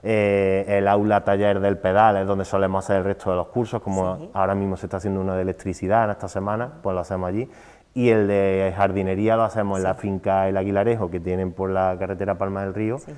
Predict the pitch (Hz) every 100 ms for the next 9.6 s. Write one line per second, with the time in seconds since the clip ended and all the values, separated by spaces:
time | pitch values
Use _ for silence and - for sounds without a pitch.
0 | 160 - - 101 98 95 90 - 101 92
1 | 92 - 90 85 98 98 85 80 87 87
2 | 85 82 85 85 82 92 87 87 95 92
3 | 104 104 85 90 90 85 92 95 - 101
4 | 101 95 92 98 101 104 107 113 104 104
5 | 95 98 98 98 101 98 101 92 92 92
6 | 87 92 90 90 95 - - - _ _
7 | - 87 85 82 87 90 85 87 90 90
8 | 90 87 - 92 - 87 90 87 - 87
9 | 87 87 80 87 80